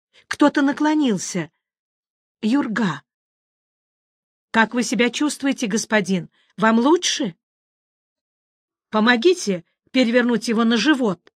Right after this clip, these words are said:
сказала женщина. "Осторожнее, медленнее, вот так.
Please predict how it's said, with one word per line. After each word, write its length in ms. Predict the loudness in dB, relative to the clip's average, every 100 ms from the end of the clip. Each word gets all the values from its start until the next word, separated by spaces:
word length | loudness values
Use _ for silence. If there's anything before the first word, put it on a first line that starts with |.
| _ -20
сказала 500 | -6 -4 0 0 0
женщина. 640 | -2 -4 -6 -8 -10 -16 _ _ _ _ _ _ _ _ _ 0
"Осторожнее, 1000 | 0 0 4 4 6 2 0 -2 -2 -6 _ _ _ _ _ _ _ _ -2
медленнее, 760 | 2 4 4 2 0 0 0 0
вот 200 | -2 -4 -2
так. 420 | 0 0 -4